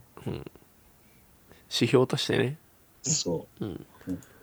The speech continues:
Speaker 1: 多分これ以上喋り続けると、本当にどっかからバンされるから、もうやめよう。
Speaker 2: <laughs>
Speaker 1: それで次行きますか。
Speaker 2: 行きますか。はい。ちょ、見ときます。
Speaker 1: はい。ありがとうございました。えー、また、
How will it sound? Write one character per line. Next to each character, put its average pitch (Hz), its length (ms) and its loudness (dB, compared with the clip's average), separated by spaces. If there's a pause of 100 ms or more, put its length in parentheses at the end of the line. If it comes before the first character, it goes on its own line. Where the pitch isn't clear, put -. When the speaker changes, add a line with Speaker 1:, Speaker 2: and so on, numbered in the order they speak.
(360)
Speaker 1:
多 - 100 -4
分 87 260 -2
こ - 160 2
れ 131 100 10
以 147 120 10
上 104 140 8
喋 101 320 6
り 104 140 12
続 101 260 4
け 101 120 6
る 92 120 8
と、 85 260 4
本 113 180 6
当 117 80 8
に 110 120 10
ど 123 120 10
っ 131 40 2
か 120 120 4
か 87 100 4
ら 87 60 4
バ 110 240 4
ン 98 100 4
さ 87 140 0
れ 82 120 0
る 85 100 2
か - 120 -6
ら、 73 320 -8
も - 80 2
う - 20 8
や - 180 10
め - 100 4
よ 98 120 0 (1400)
う。 - 40 6
Speaker 2:
<laughs> - 60 8
Speaker 1:
そ - 560 4 (840)
れ 90 100 0
で 82 100 -6 (100)
次 98 240 4
行 92 100 2
き - 80 -2
ま 104 120 4
す - 80 -4
か。 - 260 -6
Speaker 2:
行 - 120 8
き - 60 10
ま - 80 10
す - 80 10
か。 113 140 10
は 104 100 6
い。 - 100 -2 (760)
ち - 60 -4
ょ、 - 20 2
見 113 100 2
と 101 100 6
き 78 100 -4
ま - 120 -10
す。 - 160 -14 (540)
Speaker 1:
は 92 80 -8
い。 90 80 -10 (240)
あ - 20 -8
り 101 120 -6
が - 20 -10
と 101 40 -12
う - 20 -20
ご 170 80 -8
ざ 175 40 -6
い - 40 -6
ま 180 120 -6
し - 80 -12
た。 - 140 -8 (580)
え 95 200 0
ー、 90 60 -2
ま 104 140 4
た、 113 100 6